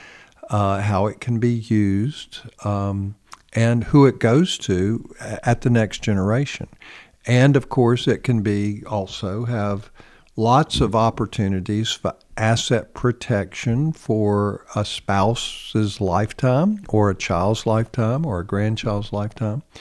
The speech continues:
So there are a lot of things that you can do with a trust that you really can't do with a will. So obviously, if you can provide for yourself,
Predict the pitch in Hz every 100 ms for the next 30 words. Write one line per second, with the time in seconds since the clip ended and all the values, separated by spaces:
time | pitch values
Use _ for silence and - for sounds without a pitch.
0 | - - - - - - 139 127 123 127
1 | 120 117 123 156 165 139 120 120 - 110
2 | - 113 110 - 110 101 104 110 110 107
3 | 104 104 - 117 107 98 104 - - -
4 | 101 - - 98 82 98 - - - 107
5 | 101 104 - 110 107 101 117 127 117 104
6 | - - 220 214 - - 98 95 104 101
7 | 95 95 120 82 - - 104 - 143 214
8 | 240 123 92 - 80 73 139 - - -
9 | - - - _ - 143 120 165 202 -
10 | 175 - 139 110 117 135 143 165 160 170
11 | 160 - - 202 220 90 69 120 - -